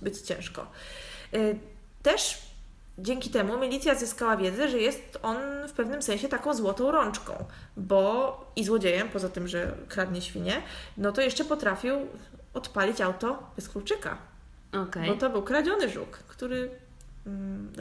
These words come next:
Speaker 1: ten, którego znaleźli. Później, z racji tego, że ukradł już te świnie, potrzebował parnika.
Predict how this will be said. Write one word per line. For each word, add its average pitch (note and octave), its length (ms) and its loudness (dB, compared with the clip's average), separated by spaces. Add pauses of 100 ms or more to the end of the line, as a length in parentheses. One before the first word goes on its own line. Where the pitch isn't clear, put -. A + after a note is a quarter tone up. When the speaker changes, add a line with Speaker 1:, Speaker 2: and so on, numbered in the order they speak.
(180)
Speaker 1:
ten, G3 140 -4
którego G3 340 -2
znaleźli. F3+ 480 -2 (1400)
Później, B3 560 4
z D4 40 -2
racji A3+ 220 2
tego, A3 240 0
że G#3 340 2
ukradł G#3 380 0
już G3 180 0
te G3+ 120 -4
świnie, F#3+ 560 0
potrzebował A#3 520 2
parnika. A3+ 880 2